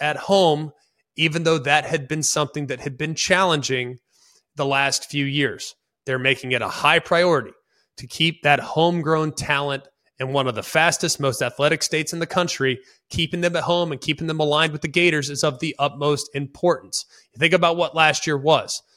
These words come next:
Come out of the gates on fire. You beat Utah. Everybody's roaring. All of a sudden, all the pressure goes to Florida, man.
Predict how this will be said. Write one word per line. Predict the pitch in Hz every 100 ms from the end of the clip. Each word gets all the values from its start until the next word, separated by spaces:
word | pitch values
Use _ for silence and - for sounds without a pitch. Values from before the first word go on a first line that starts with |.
| _ _
Come | - 175 175
out | 160
of | 143
the |
gates | 135 147 143
on | 147 131
fire. | - 135 95 107
You | 151 160 113
beat | 170 170 -
Utah. | 143 147 135 123 - - _ _ -
Everybody's | 180 170 - 175 156 156 156 143
roaring. | 135 165 147
All | 135
of |
a | 165
sudden, | - 165
all | 156 160 180
the | 170
pressure | - 185 170 165
goes | 143 170 175
to | -
Florida, | 131 175 165
man. | 143 147